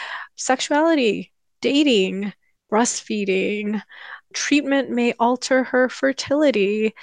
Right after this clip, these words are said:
I know when I was in my twenties, I wasn't being asked, "Well, do you want to breastfeed one day? Well, what do you want to do with your eggs?" I definitely wasn't being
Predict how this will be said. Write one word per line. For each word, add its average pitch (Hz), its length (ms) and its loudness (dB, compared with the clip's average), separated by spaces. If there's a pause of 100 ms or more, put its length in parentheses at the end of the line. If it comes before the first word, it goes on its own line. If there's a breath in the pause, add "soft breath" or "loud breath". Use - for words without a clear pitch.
(440 loud breath)
I 277 180 2
know 285 220 2
when 262 260 2
I 226 200 0
was 247 280 0
in 226 140 2
my 220 180 0
twenties, 226 960 0 (280)
I 208 100 4
wasn't 277 380 2
being 220 280 0
asked, 202 680 0 (180)
"Well, 202 120 4
do 196 120 -4
you 214 80 2
want 208 120 2
to 202 60 -2
breastfeed 208 480 0
one 240 160 2
day? 269 340 4 (100)
Well, 202 600 4
what 220 120 2
do 226 40 2
you 220 60 4
want 220 140 4
to 214 60 4
do 220 140 2
with 208 160 2
your 208 400 2 (180)
eggs?" 220 460 2 (420 loud breath)
I 208 60 2
definitely 233 320 4
wasn't 208 320 2
being 196 280 0